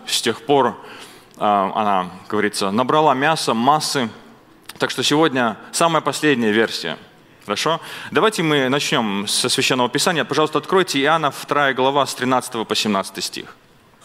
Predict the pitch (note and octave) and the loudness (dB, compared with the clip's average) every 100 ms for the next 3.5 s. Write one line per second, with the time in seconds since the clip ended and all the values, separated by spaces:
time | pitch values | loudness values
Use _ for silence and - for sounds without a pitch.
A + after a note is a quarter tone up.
0 | - - _ - - - - - - - | -20 -20 _ -20 -20 -20 -20 -20 -20 -20
1 | - C3 D3 F#3+ - D#3+ E3 C3+ C3 E3+ | -4 0 2 2 2 2 2 2 0 0
2 | D3+ C#3 C3+ A#2+ D3 - A#2+ - A#2 - | 0 -2 -2 -2 -2 -2 -2 -2 -2 -2
3 | G2+ F#2 G2+ E2 D2+ | -2 -2 -2 -2 -6